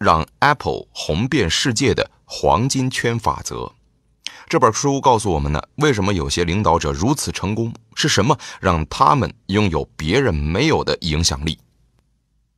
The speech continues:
说起当今世界最成功的科技公司，很多人都会想到苹果。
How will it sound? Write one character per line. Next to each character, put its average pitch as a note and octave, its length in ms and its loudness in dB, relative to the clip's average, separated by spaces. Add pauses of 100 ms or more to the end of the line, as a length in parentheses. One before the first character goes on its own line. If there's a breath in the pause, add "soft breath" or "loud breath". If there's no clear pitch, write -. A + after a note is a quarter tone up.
(180)
说 F3+ 160 2
起 G#2+ 120 2
当 G#2+ 180 4
今 A#2+ 180 -2
世 A#2 220 -2
界 F#2 160 2
最 G#2 180 0
成 G2 300 -4
功 C3 160 0
的 D#2+ 80 0
科 - 180 -2
技 E2 140 -2
公 D#2 180 -4
司， D#2+ 220 -4
很 D2+ 220 -4
多 G2 120 0
人 G#2+ 120 0
都 B2 120 2
会 G#2+ 140 0
想 D2 180 -2
到 D2 140 0
苹 - 260 -6
果。 - 240 -10